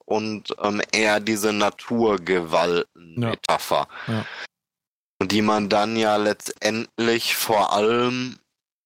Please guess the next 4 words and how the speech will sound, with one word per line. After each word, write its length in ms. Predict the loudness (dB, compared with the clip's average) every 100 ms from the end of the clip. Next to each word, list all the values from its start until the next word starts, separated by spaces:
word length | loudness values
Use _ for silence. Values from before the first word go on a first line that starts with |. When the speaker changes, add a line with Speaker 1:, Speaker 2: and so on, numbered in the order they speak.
| _ _ _ _ -2
Speaker 1:
auch 380 | 2 2 0 -4 -4
im 440 | 0 0 -2 -6 -8 _ _ _ _ _ _ _ 0
Weitwerk, 1120 | 2 2 0 -4 0 2 4 2 0 -8 -20 _ _ _ -2
ähm, 400 | -2 -2 -6